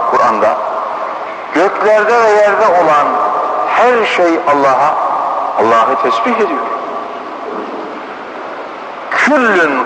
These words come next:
kad alime salatehu ve tesbiha. Her şey namazını da tesbihini de biliyor diyor Cenab-ı Hak. Her şey.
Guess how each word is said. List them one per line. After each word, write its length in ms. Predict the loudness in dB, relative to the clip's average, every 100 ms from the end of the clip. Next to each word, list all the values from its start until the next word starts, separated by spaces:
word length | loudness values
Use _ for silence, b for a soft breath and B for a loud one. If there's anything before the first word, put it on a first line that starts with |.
| 2
kad 160 | 2
alime 520 | 4 4 4 2 2 2 0 0
salatehu 760 | 2 4 4 4 2 2 2 2
ve 180 | 2
tesbiha. 420 | 0 -2 -4 -2 -2 -4 -6 -10 -10 -10 -10 -2
Her 460 | 2 4 4 4 2
şey 200 | 2 2 0 -2 -4 -6 -8 -8 -8 -10 -10 -8 0
namazını 680 | 2 4 4 2 2 2
da 120 | 2 0 0
tesbihini 640 | -2 -2 0 0 2 2
de 220 | 2 0 0
biliyor 360 | 0 2 2
diyor 200 | 0 -2
Cenab-ı 380 | -2 -2 -2 -2
Hak. 140 | -4 -6 -10 -10 -10 -10 -10 -8 -6 -6 -6 -8 -10 -12 -12 -8 0
Her 200 | 0 0
şey. 220 | -2 -4